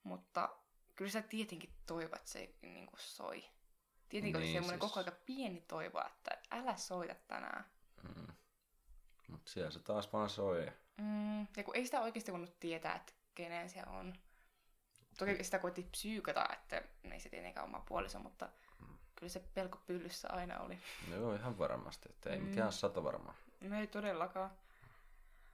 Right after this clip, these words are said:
Speaker 1: Häh, mut sitä koitti olla lietsomatta, niin sit mä en halunnut sitä sanoa ääneen, että se pieni pelko on siellä jossain.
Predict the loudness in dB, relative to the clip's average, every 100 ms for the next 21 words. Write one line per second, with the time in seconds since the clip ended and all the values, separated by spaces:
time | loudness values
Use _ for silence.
0 | -20 -4 0 0 0 2 4 6 6 6
1 | 4 6 4 4 -4 -4 -4 -4 -6 0
2 | 0 0 -4 -4 -8 -4 -2 2 2 2
3 | 0 0 -2 -4 -4 -14 -10 -10 -6 -6
4 | -6 -2 0 0 -4 -6 -4 -4 -2 -4
5 | -4 -4 -6